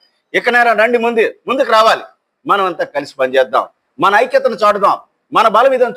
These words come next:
చూపుదాం మిత్రులారా. లేకపోతే చంద్రబాబు నాయుడు, రేవంత్ రెడ్డి ఆడిందే ఆట, పాడిందే పాటగా కొనసాగుద్దన్న విషయాన్ని మీకు అందరికీ తెలియజేస్తా ఉన్నాను. అలాగే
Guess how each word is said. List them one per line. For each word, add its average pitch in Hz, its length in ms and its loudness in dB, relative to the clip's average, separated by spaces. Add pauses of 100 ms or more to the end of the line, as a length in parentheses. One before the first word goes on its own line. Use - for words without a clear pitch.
చూపుదాం 202 260 -2
మిత్రులారా. 165 580 -2
లేకపోతే 180 640 -2 (200)
చంద్రబాబు 190 500 0
నాయుడు, 175 220 0
రేవంత్ 190 380 0
రెడ్డి 170 340 -2 (240)
ఆడిందే 202 360 2
ఆట, 190 200 2
పాడిందే 185 460 -2
పాటగా 165 540 -2 (220)
కొనసాగుద్దన్న 214 580 -2
విషయాన్ని 180 340 -4
మీకు 160 160 -2
అందరికీ 151 260 -6
తెలియజేస్తా 147 560 -2
ఉన్నాను. 139 280 0 (360)
అలాగే 180 420 0